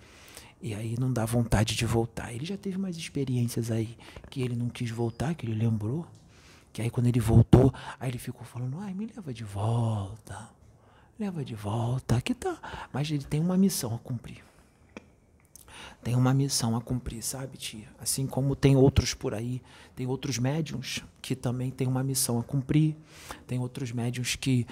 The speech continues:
são espíritos muito evoluídos, que estão aí, que tem canais conhecidos aí, tia, tem cana-, tem um canal, tem uns canais aí conhecidos, não vou falar o nome, não pode, né? É, mas tem uns canais conhecidos aí, que as pessoas vê, que tem alguns médiuns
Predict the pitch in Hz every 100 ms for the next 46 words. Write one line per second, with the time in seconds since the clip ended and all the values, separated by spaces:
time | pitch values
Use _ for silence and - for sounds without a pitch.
0 | - - - 123 120 - 127 127 120 123
1 | 131 147 123 131 120 117 156 - - 139
2 | - 131 120 117 156 - 180 - 156 151
3 | - 156 156 - 151 135 131 - 123 120
4 | 117 180 - - - 143 135 143 - -
5 | - 220 233 160 151 143 143 143 - 113
6 | 120 120 127 123 117 185 180 196 202 175
7 | 180 196 190 180 113 107 123 139 - -
8 | - - - - 123 135 - 175 180 -
9 | 123 123 - - 117 113 - 113 104 98
10 | 165 160 107 - 110 113 107 113 160 185
11 | - - - - 151 160 147 123 110 120
12 | 147 180 143 123